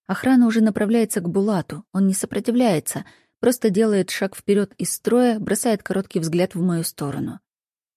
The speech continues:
Такой же, как перед тем, как прогнал меня вперёд, чтобы я победила. Упрямый, спокойный, выдержанный.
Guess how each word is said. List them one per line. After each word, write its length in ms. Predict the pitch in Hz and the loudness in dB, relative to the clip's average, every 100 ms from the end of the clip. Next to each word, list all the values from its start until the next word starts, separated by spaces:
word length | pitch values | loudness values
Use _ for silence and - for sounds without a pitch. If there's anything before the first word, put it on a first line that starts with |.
| - | -4
Такой 440 | 190 - 247 233 | -4 2 4 4
же, 120 | 151 | 2
как 240 | 156 185 - | -4 -6 -2
перед 260 | 185 185 | 0 0
тем, 200 | - 214 | 0 0
как 220 | 190 190 - | 0 -2 -2
прогнал 420 | 190 196 202 202 | 2 2 2 2
меня 220 | 190 185 | 2 0
вперёд, 340 | - 208 226 | 0 0 0
чтобы 280 | - - 175 | -2 -4 -2
я 80 | 185 | 0
победила. 580 | 185 175 151 151 151 - _ _ _ | 0 -2 -2 -4 -6 -12 _ _ _
Упрямый, 640 | 180 - 226 214 135 - _ - | -6 2 2 2 0 -6 _ -14
спокойный, 840 | - 143 - 196 185 147 143 - _ _ _ _ | -10 -10 -4 -2 0 0 -4 -12 _ _ _ _
выдержанный. 880 | 185 180 202 160 - 156 143 147 | -2 2 2 0 -4 -6 -8 -10